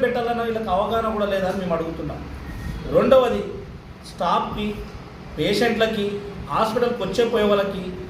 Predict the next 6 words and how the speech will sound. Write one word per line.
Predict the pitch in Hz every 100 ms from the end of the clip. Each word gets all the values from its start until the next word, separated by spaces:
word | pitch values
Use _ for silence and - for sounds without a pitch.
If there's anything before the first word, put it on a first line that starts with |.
| - 131 143
మహిళలకు | 175 247 262 262 208
మరీ | 202 233
ముఖ్యంగా | 220 226 208 196 190 190 - - 156 202
ఆరు | 269 262
తర్వాత | 226 220 220
ఆ | 220